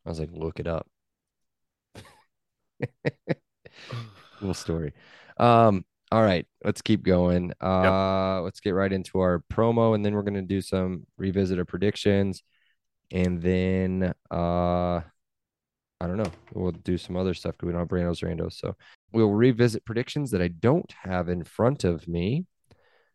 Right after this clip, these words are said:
Speaker 1: So bear with me as my internet internets.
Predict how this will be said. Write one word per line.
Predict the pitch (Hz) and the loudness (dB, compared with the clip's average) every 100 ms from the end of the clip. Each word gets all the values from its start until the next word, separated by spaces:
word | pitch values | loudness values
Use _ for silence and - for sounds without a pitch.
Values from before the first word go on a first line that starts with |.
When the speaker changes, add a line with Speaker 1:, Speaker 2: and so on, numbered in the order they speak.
| _ _ - | _ _ -16
Speaker 1:
So | - 87 85 82 - | -8 -6 -6 -8 -6
bear | 82 - - - | -6 -4 -6 -4
with | 90 92 98 - | -2 -2 -4 -6
me | 98 113 113 | -4 -2 0
as | 101 90 87 | 0 -2 -4
my | 87 | -4
internet | 85 92 - 90 87 87 | -4 -4 -4 -2 0 -2
internets. | - 101 98 95 101 104 104 - - - | -4 -6 -4 -2 0 2 0 -4 -14 -20